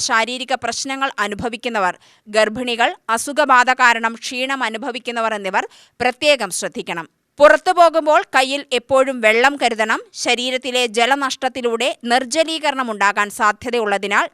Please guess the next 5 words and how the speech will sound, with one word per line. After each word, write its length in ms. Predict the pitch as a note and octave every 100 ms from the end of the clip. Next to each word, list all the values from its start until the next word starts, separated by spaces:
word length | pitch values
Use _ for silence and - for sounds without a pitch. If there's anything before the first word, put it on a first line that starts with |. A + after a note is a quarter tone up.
| -
ദാഹമില്ലെങ്കിലും 920 | G#3 D#4 E4 B3 A3 A#3 C4+ B3+ E4 - G#3
ഇടയ്ക്കിടെ 380 | G#3 G#3+ G3+ F3+ -
ശുദ്ധജലം 520 | A3 C#4+ C4 F3+ F3
കുടിക്കണം. 400 | F#3 E3+ F3+ E3+ - _ _ _ _
ശാരീരിക 640 | - D4 D4 D#4 F4 E4+